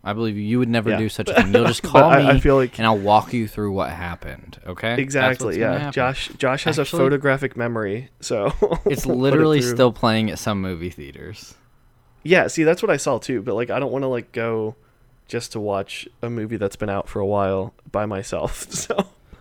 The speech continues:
Speaker 1: I, you
Speaker 2: so
Speaker 1: could,
Speaker 2: we'll see
Speaker 1: though.
Speaker 2: what I can do.
Speaker 1: You wouldn't look
Speaker 2: I
Speaker 1: that
Speaker 2: could.
Speaker 1: lonely.
Speaker 2: That's true. <laughs> Rachel's already seen it, yeah. So I'll, I'll keep track of those two, but I didn't do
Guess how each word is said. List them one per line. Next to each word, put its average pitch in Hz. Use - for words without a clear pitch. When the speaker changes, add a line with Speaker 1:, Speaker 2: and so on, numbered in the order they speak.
Speaker 1:
I, 135
you 165
Speaker 2:
so 175
Speaker 1:
could, 151
Speaker 2:
we'll 226
see 233
Speaker 1:
though. -
Speaker 2:
what 247
I -
can 247
do. 214
Speaker 1:
You 208
wouldn't 247
look 175
Speaker 2:
I -
Speaker 1:
that 127
Speaker 2:
could. 202
Speaker 1:
lonely. 170
Speaker 2:
That's 190
true. -
<laughs> -
Rachel's 143
already 147
seen 139
it, 131
yeah. 113
So 214
I'll, 196
I'll 175
keep 185
track 147
of 127
those 123
two, 117
but 147
I 135
didn't 156
do 123